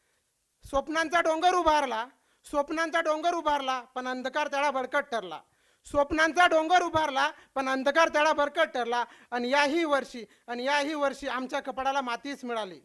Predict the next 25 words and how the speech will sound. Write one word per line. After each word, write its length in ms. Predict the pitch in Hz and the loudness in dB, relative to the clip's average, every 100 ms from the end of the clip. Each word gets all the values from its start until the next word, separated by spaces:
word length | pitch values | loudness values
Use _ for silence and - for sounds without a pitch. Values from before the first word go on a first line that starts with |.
| _ _ _ _ - | _ _ _ _ -8
कधी 180 | 277 320 | -6 -4
महापुरात 500 | 311 294 320 359 349 | -2 -2 0 -2 0
गेला, 400 | 320 302 233 190 _ _ _ _ - | -2 -2 -2 -6 _ _ _ _ -12
तर 80 | 233 | -6
कधी 260 | 254 269 | -4 -2
रानात 300 | 269 240 269 190 | -2 0 -2 -4
गेला, 200 | 185 156 - _ _ _ _ _ - | -8 -10 -16 _ _ _ _ _ -6
कधी 180 | 262 | -4
महापुरात 480 | 294 285 285 302 339 | 0 4 4 4 2
गेला, 360 | 262 320 339 330 - | 4 4 6 4 0
तर 80 | 247 | -8
कधी 260 | 233 254 285 | -4 -4 -2
रानात 300 | 262 254 277 214 | -2 -2 -4 -2
गेला. 280 | 247 208 165 _ _ 180 | -2 -2 -6 _ _ -10
यावर्षी 400 | 196 214 233 262 | -6 -4 -6 -6
मात्र 280 | 254 254 | -6 -4
पावसाअभावी 720 | 277 247 226 220 262 247 247 | -4 -2 -4 -2 -2 0 -2
गेला. 260 | 226 180 151 - _ _ _ _ | -4 -12 -14 -18 _ _ _ _
तो 140 | 277 285 | 0 0
जीव, 400 | 208 349 277 262 262 _ _ - | 0 -2 0 -2 -6 _ _ 0
तो 120 | 277 | 0
जीव 340 | 269 339 311 277 _ | 2 0 -2 -4 _
आम्हा 280 | 233 269 339 | -2 2 2
शेतकऱ्यांचा 640 | 339 320 311 320 330 285 330 | 2 -2 0 2 2 2 0
नेहमी 500 | 311 294 311 269 | 2 0 0 -2